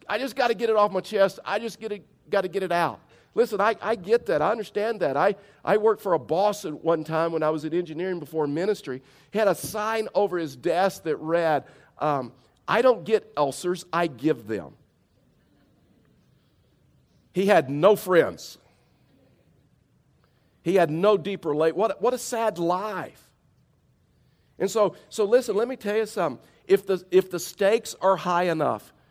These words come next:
you can control your anger, right? You ever been having an argument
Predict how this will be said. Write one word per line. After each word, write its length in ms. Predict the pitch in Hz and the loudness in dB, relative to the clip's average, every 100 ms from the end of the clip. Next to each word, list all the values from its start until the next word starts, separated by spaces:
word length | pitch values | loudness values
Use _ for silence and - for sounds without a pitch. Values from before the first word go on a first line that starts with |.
| _ | _
you 340 | 110 147 180 156 | -12 -6 -4 -4
can 200 | 147 117 | -6 -10
control 500 | 123 - 165 131 110 | -12 -6 -4 -4 -4
your 200 | 110 117 | -4 -4
anger, 320 | 127 113 98 | -4 -6 -10
right? 360 | 98 139 156 - _ _ _ _ _ _ _ _ _ _ _ _ _ _ _ _ _ _ _ _ _ _ _ _ _ _ _ _ _ _ _ _ _ _ _ _ - | -6 -4 -6 -12 _ _ _ _ _ _ _ _ _ _ _ _ _ _ _ _ _ _ _ _ _ _ _ _ _ _ _ _ _ _ _ _ _ _ _ _ 0
You 80 | |
ever 140 | 156 156 | 0 2
been 140 | 160 | 0
having 300 | 147 165 156 | 0 0 0
an 180 | 127 98 - _ | 0 -2 -10 _
argument 420 | 123 147 151 156 | -4 -4 -2 -6